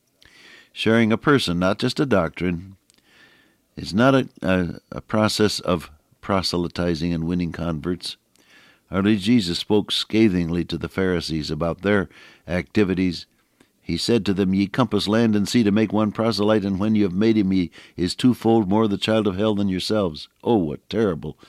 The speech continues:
denunciation that was. Proselyting can be a deadly process. Sharing the Lord Jesus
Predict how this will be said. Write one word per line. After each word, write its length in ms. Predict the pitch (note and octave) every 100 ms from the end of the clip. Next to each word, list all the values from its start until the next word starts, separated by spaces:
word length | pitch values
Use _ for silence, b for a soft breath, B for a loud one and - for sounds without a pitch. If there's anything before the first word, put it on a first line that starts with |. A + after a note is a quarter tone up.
| b b b -
denunciation 1000 | D#2 A2 F#2+ F#2 - F#2+ G2 - E2 C#2+ _ _ _ _ _
that 320 | - D#2+ A2
was. 420 | F#2 C#2+ A1 - - _ _ _ _ _ _ _ _ _ _ _ _ _ _ _ _ _ _ b b b b b b _ _ _
Proselyting 1000 | - A2 C#3+ C3 G2 F2 D2+ D#2 D2 F2 F2 _ _ _ _ _
can 220 | G2+ G2
be 160 | E2+ G2
a 80 | E2
deadly 720 | B1+ - A2 D#2 D2 C#2+ - _ _ _ _ _ _ _ _ _ _ _ _ _
process. 640 | F2+ F2 D#2 C2+ B1+ - - _ _ _ _ _ _ B B B
Sharing 600 | - - - D3 C3 G#2+
the 60 | G#2+
Lord 220 | G#2+ G2
Jesus 640 | E2+ A2 F2 - - -